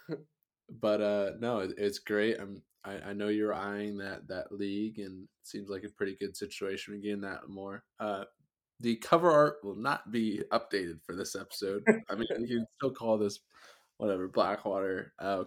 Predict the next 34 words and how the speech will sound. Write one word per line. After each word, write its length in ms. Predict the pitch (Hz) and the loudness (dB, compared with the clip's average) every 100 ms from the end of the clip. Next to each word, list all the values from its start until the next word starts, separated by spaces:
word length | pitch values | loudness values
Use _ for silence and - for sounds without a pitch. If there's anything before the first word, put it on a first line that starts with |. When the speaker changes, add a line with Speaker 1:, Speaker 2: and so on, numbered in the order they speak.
| - | -6
Speaker 2:
when 180 | 104 98 | -8 -4
we 80 | |
get 140 | 104 110 | -4 -4
to 80 | 104 | 4
that 320 | 110 - - | 6 4 2
part, 320 | - 151 - 104 | 10 10 10 -10
because 720 | 104 92 - 113 107 - - - - | -12 -4 0 2 0 -4 -12 -16 -6
I, 60 | |
we 240 | 107 - 107 | -6 -4 -4
wanna 320 | 110 113 104 - _ _ _ _ - | -2 -2 -4 -8 _ _ _ _ -6
recap, 440 | 110 110 107 110 - | -6 -4 -6 -6 -6
uh, 400 | 104 110 107 107 107 | -4 -4 -4 -6 -8
Mani-, 300 | 107 101 107 - | -8 -6 -6 -8
Manila 400 | 101 101 131 131 | -6 -4 -4 -6
and 120 | 85 | -4
Blackwater, 560 | 101 101 - 76 82 - _ _ _ _ _ _ - - | -2 -2 -2 -6 -6 -12 _ _ _ _ _ _ -14 -10
um, 380 | 92 92 92 87 _ _ _ - | -8 -8 -12 -16 _ _ _ -12
as 140 | 95 | -6
we're 100 | 98 | -6
getting 320 | 95 101 90 | 0 0 0
in 180 | 95 95 | -4 -6
here 320 | 104 98 95 92 - | -6 -6 -8 -10 -6
to, 180 | 95 98 | -2 -2
uh, 160 | 98 98 _ _ | -4 -8 _ _
your, 140 | - - - | -10 -10 -8
the 100 | 101 | -6
next 440 | 101 101 - - | -6 -6 -8 -8
stage 380 | - 101 104 101 | -2 0 0 -6
of 80 | 101 | -12
your 80 | - | -14
career, 260 | - 107 123 | -6 -4 -4
your 80 | 90 | -6
next 260 | 95 98 - | -10 -10 -8
stop. 380 | - 98 101 | -6 -4 -6